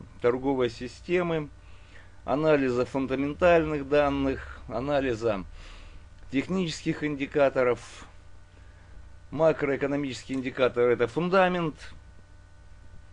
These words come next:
технический анализ — это показания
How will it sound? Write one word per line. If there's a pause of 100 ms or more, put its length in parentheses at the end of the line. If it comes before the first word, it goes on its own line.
(340)
технический
анализ —
это
показания